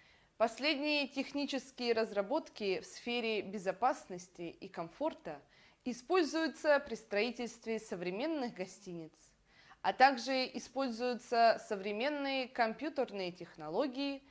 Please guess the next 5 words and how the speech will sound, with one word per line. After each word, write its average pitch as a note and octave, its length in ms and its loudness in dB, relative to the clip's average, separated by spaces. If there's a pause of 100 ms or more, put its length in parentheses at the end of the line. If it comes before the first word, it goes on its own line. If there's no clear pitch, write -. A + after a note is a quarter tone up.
(260)
для A3 320 8
бронирования C4+ 960 0 (140)
и D4 80 -4
контроля C4 760 4
заполняемости. E3+ 1080 -2